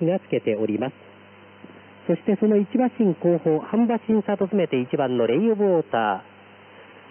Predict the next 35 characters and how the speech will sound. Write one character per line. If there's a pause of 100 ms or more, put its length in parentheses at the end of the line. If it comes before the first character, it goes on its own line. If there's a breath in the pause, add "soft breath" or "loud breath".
(460)
ー。
吉
田
隼
人
が
追
走
し
て
最
後
方
か
ら
五
番
の
エ
ー
ス
オ
ー
シ
ャ
ン、
荻
野
極
が
行
っ (160)
て、 (500)
さ
あ、